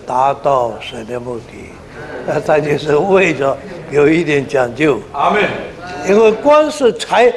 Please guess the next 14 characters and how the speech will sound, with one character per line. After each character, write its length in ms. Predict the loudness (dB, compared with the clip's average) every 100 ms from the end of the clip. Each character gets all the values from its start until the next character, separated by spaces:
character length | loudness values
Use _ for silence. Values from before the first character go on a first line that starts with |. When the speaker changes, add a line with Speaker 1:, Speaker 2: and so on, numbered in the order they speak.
| -4 -16 0
Speaker 1:
都 100 | 0
柴 240 | 2 0
光 280 | 2 2 4
光 180 | 4 4
的， 80 | 2
变 220 | 2 2
成 120 | 2
灰 300 | 2 4 4
了， 100 | 4
把 240 | 4 4 4
它 80 |
烧 280 | 2 4 2
死 180 | 2 0
了， 260 | 2 2